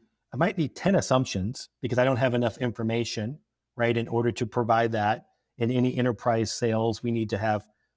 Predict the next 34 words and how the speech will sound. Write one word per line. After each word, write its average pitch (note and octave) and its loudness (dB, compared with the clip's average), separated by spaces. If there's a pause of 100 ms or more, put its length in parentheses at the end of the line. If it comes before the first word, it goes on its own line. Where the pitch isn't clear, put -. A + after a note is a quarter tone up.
(120)
five B2 4
to A#2+ 0
ten D3 0
different B2+ 0
pieces B2+ 0
of A2+ -2
information A2+ 0
to A2+ -2
really A2 -2 (280)
come C#3 0
up C3 0
with A#2+ -2
a G#2+ 0
price. A2 -2 (320)
Me E3 2
actually C#3+ 2
throwing C3+ -2
out B2 2
a A2+ 2
number A#2 0 (160)
and A#2+ -2
actually A#2+ 0
then A2+ 0
clarifying A#2+ 0
how B2 0 (160)
I A2+ -2
came B2 0
up C3+ 0
with A2+ 0
that A2 -2 (240)
hundred A#2+ -2
thousand G#2+ 2
dollar G2+ 0
number, G2 -6